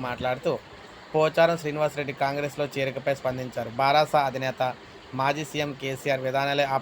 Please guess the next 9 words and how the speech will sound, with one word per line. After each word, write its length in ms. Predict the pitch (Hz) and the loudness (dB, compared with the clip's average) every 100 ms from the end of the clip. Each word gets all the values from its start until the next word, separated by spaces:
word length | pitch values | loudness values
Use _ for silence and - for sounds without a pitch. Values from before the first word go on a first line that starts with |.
| 131 | 2
పార్టీ 240 | 131 131 143 | 0 0 -4
ముంచాయని 500 | 131 127 139 131 131 156 - - - - | -4 -2 0 0 -2 -8 -12 -20 -20 -10
విమర్శించారు. 580 | 139 143 - 139 135 139 185 | -2 -2 -2 -2 0 0 2
చాలామంది 420 | 151 147 151 160 147 | 2 2 0 -2 0
బారాస 300 | 135 135 147 139 | 0 2 0 -2
ఎమ్మెల్యేలు, 420 | 135 131 139 143 139 | -2 -2 0 0 0
నాయకులు 340 | 131 135 151 143 | -2 -2 -4 -2
కాంగ్రెస్ 280 | 135 139 139 - | -2 -2 -4 0
పార్టీలో 300 | 139 135 | -2 0